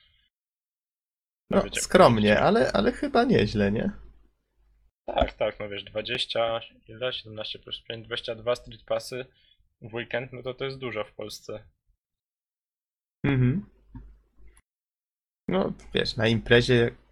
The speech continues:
Speaker 1: na której teoretycznie powinno być wielu graczy, to i tak trochę mało by się wydawało, no ale, ale okej.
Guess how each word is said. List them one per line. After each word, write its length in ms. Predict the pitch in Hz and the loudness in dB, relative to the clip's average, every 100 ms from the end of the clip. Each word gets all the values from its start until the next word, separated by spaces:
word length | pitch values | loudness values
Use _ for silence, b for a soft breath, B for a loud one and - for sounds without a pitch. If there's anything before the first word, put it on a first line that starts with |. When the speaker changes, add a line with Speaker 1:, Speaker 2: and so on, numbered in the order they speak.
| - - | -16 0
Speaker 1:
na 160 | 123 | 0
której 260 | 123 117 117 | 2 0 2
teoretycznie 460 | 117 110 - 127 | 2 2 -2 -2
powinno 280 | 107 117 117 | 0 0 2
być 180 | 110 107 | 0 0
wielu 260 | 110 110 104 | 0 0 0
graczy, 380 | 104 101 - | 0 0 -2
to 120 | 110 110 - | -6 -6 -8
i 80 | - | -4
tak 200 | 117 117 | -2 -2
trochę 260 | 110 104 107 | -4 -2 0
mało 300 | 113 107 98 | 0 0 -2
by 180 | - | -6
się 140 | 101 101 | -8 -8
wydawało, 480 | 101 101 101 104 - - - | -6 -6 -4 -6 -8 -14 -8
no 120 | - | -4
ale, 280 | - 147 127 - - _ _ B B B B B B _ _ - | -4 -4 -8 -12 -20 _ _ B B B B B B _ _ 2
ale 160 | 151 139 | 4 4
okej. 320 | 131 - | 2 -6